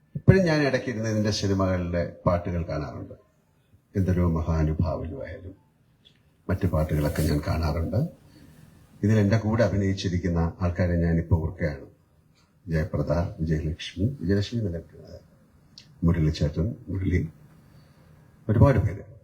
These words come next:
അവരെയൊക്കെ ഞാൻ ഓർക്കുന്നു. എന്തുകൊണ്ട് ഈ സിനിമ ഓടിയില്ല എന്ന് പറഞ്ഞു കഴിഞ്ഞാൽ, ഇപ്പൊ അദ്ദേഹം പറഞ്ഞ പോലെ ഇത് കാലം തെറ്റി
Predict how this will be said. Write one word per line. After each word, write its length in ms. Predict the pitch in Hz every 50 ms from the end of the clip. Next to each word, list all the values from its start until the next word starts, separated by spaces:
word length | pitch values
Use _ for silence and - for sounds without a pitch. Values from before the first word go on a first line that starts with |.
| - - -
അവരെയൊക്കെ 420 | - 98 92 85 85 85 - 92
ഞാൻ 160 | 85 85 78
ഓർക്കുന്നു. 380 | 80 80 78 80 78 85 90 117 160 170 - - - - - - 113 123
എന്തുകൊണ്ട് 320 | 123 127 135 165 180 180 175
ഈ 60 | 180
സിനിമ 260 | 175 - 165 160 165 175 170 165
ഓടിയില്ല 320 | 160 151 156 160 160 165 160 165 160 156
എന്ന് 140 | 147 147 147
പറഞ്ഞു 260 | 147 147 143 143 147
കഴിഞ്ഞാൽ, 320 | 151 147 139 143 147 147 147 156 - - - - _ _ _ _ _ _
ഇപ്പൊ 140 | - - 120
അദ്ദേഹം 300 | 113 107 120 117 127 120
പറഞ്ഞ 220 | 117 110 110 120 120
പോലെ 200 | 117 117 107 104
ഇത് 140 | 98 101 104 101
കാലം 320 | - 104 104 110 120 123
തെറ്റി 320 | 123 123 101 - - 117